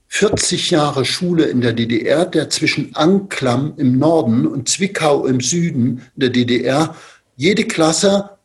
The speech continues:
lernte in jeder Klassenstufe dasselbe, also anders als im föderalen Westen. Dieser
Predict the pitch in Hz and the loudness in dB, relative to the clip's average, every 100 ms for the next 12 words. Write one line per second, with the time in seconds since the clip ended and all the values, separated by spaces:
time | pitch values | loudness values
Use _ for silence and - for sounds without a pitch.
0 | _ 123 139 156 160 190 165 139 135 180 | _ 0 2 0 0 0 0 0 2 2
1 | 185 - 151 - 170 - 135 120 156 175 | 2 0 -2 0 -2 -2 -2 -4 -2 -4
2 | 175 170 - 233 220 117 113 - _ _ | -4 -4 0 2 2 0 -2 -6 _ _
3 | 135 - 127 170 143 139 143 135 151 - | -2 0 2 2 2 2 -4 -4 -4 0
4 | 151 131 127 135 160 165 170 - _ _ | 2 2 0 0 0 -2 -8 -20 _ _
5 | - 165 - - 120 107 110 - _ _ | -2 0 -2 -2 -2 -2 -6 -12 _ _
6 | _ _ 131 123 123 214 226 226 175 160 | _ _ -10 -8 -6 -2 0 2 2 0
7 | - | -6